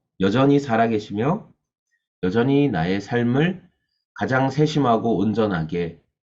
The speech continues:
하나님의 섭리 가운데 인도하고 계시는 분임을 믿습니다. 오늘도 그런 선택과 그런 결정을 내릴 수 있는 담대함을 하나님이 허락해 주십시오.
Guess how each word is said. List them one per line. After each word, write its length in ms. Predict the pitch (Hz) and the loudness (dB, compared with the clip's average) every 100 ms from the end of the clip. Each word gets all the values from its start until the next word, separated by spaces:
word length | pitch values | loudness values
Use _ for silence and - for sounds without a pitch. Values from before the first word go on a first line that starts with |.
| - | -8
하나님의 300 | 95 95 95 | -4 -2 -2
섭리 320 | 139 139 139 | 0 0 2
가운데 580 | 104 98 98 151 190 - _ - | 0 -2 0 0 -2 -8 _ -4
인도하고 480 | 107 110 113 101 101 | 0 2 2 2 -2
계시는 380 | 98 - 101 92 | -4 -4 -6 -4
분임을 520 | 92 92 143 185 - _ _ _ _ | -4 0 0 -2 -6 _ _ _ _
믿습니다. 760 | 101 110 101 82 78 73 78 - | -6 -2 -2 -2 -6 -8 -14 -8
오늘도 560 | 90 95 104 151 - - _ _ | -4 -2 0 0 -2 -10 _ _
그런 280 | 101 101 101 | -2 -2 0
선택과 720 | 139 139 127 - 123 196 220 - _ | -2 -2 -4 0 0 0 -4 -16 _
그런 260 | - 107 107 | 0 0 2
결정을 480 | 120 120 123 120 | 0 0 0 2
내릴 200 | 95 90 | 2 0
수 140 | 101 92 | -2 -4
있는 320 | 87 95 92 | -2 -2 -4
담대함을 920 | - 107 104 107 95 90 127 185 - _ _ _ _ | -4 -2 0 0 -2 -2 0 0 -2 _ _ _ _
하나님이 340 | 110 101 95 | -4 0 0
허락해 380 | 95 139 139 131 | 0 -2 -2 -6
주십시오. 460 | 110 - - - | -8 -10 -18 -18